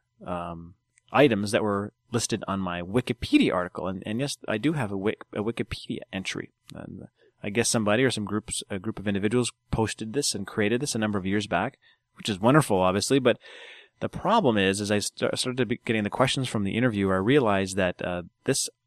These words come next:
uh, Wikipedia article is grossly out of date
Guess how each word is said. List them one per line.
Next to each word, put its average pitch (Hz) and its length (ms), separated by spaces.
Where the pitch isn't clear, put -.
uh, 92 140
Wikipedia 123 640
article 95 340
is 95 120
grossly 107 680
out 85 140
of 82 200
date - 340